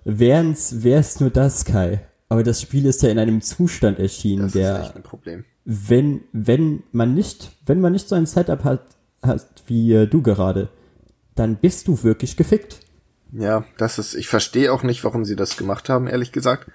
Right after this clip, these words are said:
Speaker 2: Ich meine, ich will mich nicht beschweren, weil bei mir läuft's, aber es fehlen halt auch einfach noch Sachen, wo ich mir denke, warum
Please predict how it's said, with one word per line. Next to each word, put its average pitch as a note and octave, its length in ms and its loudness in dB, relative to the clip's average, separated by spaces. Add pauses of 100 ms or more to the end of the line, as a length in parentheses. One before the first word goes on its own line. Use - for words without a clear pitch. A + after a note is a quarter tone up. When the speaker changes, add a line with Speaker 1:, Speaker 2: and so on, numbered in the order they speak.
(260)
Speaker 2:
Ich - 60 -8
meine, A#2+ 160 4
ich - 100 -2
will C3+ 80 6
mich C#3 140 2
nicht B2 160 -2
beschweren, A#2 360 2 (260)
weil G2 140 2
bei G#2 140 0
mir G2+ 140 0
läuft's, F2+ 400 0
aber G2+ 260 -2 (640)
es - 200 -6
fehlen C3+ 340 4
halt A2+ 180 2
auch - 120 -8
einfach G2+ 340 -8
noch F#2+ 100 -8
Sachen, G#2 480 -2
wo F2+ 120 -2
ich F#2+ 120 -2
mir G2 80 -2
denke, F#2 380 -4
warum A2+ 480 0